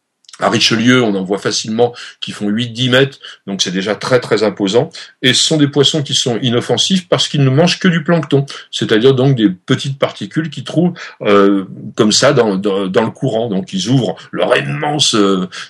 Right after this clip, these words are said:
euh, bec, si je puis dire, enfin leur, leur mâchoire énorme, énorme, et puis ils engouffrent des quantités phénoménales d'eau, et ils ont à l'intérieur de la bouche des sortes de filtres naturels qui vont retenir donc les petites, euh,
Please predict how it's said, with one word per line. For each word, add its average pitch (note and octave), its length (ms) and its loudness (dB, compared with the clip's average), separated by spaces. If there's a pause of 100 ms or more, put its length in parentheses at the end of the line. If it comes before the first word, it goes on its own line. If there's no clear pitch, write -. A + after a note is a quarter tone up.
euh, F#2+ 300 0
bec, G#2 460 0
si A#2 160 0
je B2 100 -4
puis A#2 160 -4
dire, C3+ 220 4
enfin G#2 160 -4
leur, F#2+ 140 -4 (140)
leur F#2 220 -8
mâchoire A#2 600 0 (200)
énorme, G#3 480 -2
énorme, D#3+ 340 0 (260)
et G#2+ 100 0
puis D3+ 340 -2
ils A2+ 240 -2
engouffrent D3+ 600 0 (180)
des A2+ 140 -6
quantités C#3+ 600 0
phénoménales A#2 680 2
d'eau, D3 240 0 (220)
et C3 80 0
ils B2 240 -2
ont D#3 160 0
à A2 140 2
l'intérieur A#2 440 0
de A2 80 4
la F#2+ 140 2
bouche C#3 340 -4
des G#2 80 -2
sortes C#3 240 -2
de G#2 100 -2
filtres D3 360 -4
naturels G2 480 0
qui B2 100 -6
vont G2+ 140 -2
retenir A#2+ 480 0 (260)
donc G#2+ 160 -2
les A2 60 2
petites, C3 320 0
euh, F#2+ 180 4